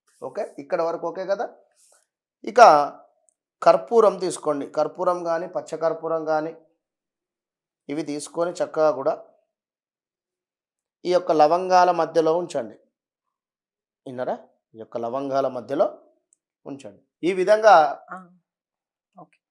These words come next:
Speaker 1: కర్పూరం పెట్టేసిన తర్వాత దీన్ని వెలిగించండి, ఈ యొక్క కర్పూరాన్ని.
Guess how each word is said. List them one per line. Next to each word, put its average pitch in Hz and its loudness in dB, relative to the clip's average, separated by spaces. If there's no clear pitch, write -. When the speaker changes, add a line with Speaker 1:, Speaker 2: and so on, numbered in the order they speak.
Speaker 1:
కర్పూరం 196 2
పెట్టేసిన 180 -4
తర్వాత 156 4
దీన్ని 165 -6
వెలిగించండి, 127 -12
ఈ 117 -12
యొక్క 117 -18
కర్పూరాన్ని. 117 -14